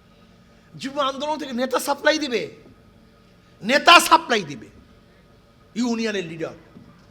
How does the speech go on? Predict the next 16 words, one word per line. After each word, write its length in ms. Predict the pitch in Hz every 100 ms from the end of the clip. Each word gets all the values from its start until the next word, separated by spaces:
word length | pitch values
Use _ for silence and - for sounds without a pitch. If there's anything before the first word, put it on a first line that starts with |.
| -
থানার 340 | - 220 226
লিডার, 360 | 208 170 165 131 - - - - - 135
জেলার 420 | - 233 240 240 185
লিডার, 360 | 180 165 139 120 - - - - - 143
বিভাগ, 460 | 214 240 247 185 - - -
কেন্দ্র, 460 | 339 359 302 190 117 - - - - _ - - _
প্রত্যেক 520 | - 349 - - 262 -
জায়গায় 520 | 196 180 160 117 120 -
লিডার 420 | 123 208 247 311
সৃষ্টি 360 | 311 320 - 294
করবে 240 | 254 226
যুব 240 | 170 208 196
আন্দোলন। 420 | 175 160 143 120 -
এইটা 220 | 202 226
আপনাদের 280 | 277 294 269
কাজ। 260 | 269 262